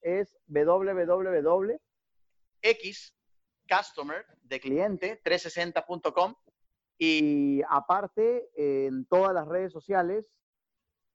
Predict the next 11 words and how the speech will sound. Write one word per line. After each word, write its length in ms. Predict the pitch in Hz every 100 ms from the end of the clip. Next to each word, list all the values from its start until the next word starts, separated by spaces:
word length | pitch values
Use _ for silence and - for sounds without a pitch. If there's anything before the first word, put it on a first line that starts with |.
| _
estamos 460 | 143 - 160 175 180
subiendo 420 | 160 160 170 175
contenidos 640 | 170 151 135 147 160 156
prácticamente 760 | - 160 160 147 143 156 151 156
a 140 | 131 120
diario. 480 | 131 139 123 107 123
Entonces, 480 | 117 135 131 147 -
en 180 | 135 135 196
Instagram, 760 | 226 220 202 185 190 196 202 _ _ _ _ -
en 640 | 143 139 139 135 131 131
YouTube, 420 | 139 143 226 220